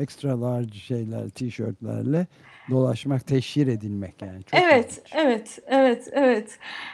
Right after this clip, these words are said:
Speaker 2: Ee, işte bunun üzerine de öğrenciler ve arkadaşları, pek çok ortaokul öğrencisi, bunlar, bu, bu arada on iki on beş arası, yaş arası öğrencilerin gittiği bir okul.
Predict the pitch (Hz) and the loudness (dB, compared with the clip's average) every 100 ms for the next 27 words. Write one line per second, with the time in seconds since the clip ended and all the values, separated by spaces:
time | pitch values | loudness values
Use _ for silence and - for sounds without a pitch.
0 | - 262 269 277 277 247 202 262 - 427 | 4 8 10 10 10 8 2 -10 -6 -2
1 | 453 427 359 415 349 330 294 302 339 - | 0 -2 -6 -4 -4 -2 -2 0 0 4
2 | 302 311 277 269 247 208 214 330 427 269 | 4 8 6 6 -2 -2 0 0 -2 -10
3 | 226 233 185 220 226 240 196 196 - 185 | -2 2 4 2 0 0 0 0 -8 -8
4 | 202 285 320 - 262 - 240 294 403 453 | -6 -8 -10 -12 -14 0 2 2 2 0
5 | 370 233 202 185 190 233 262 285 240 277 | 2 0 0 -2 -4 -10 -4 -4 -4 -6
6 | 330 247 277 277 262 294 302 349 269 262 | -8 -4 -2 -2 -4 -4 -4 -4 -4 -4
7 | 254 240 233 - 240 254 254 226 220 233 | -6 -8 -8 -8 -4 -4 -2 -4 -2 -2
8 | 214 202 202 208 196 190 - 190 185 202 | 0 -2 -2 -4 -6 -8 -12 -8 -4 -6
9 | - | 0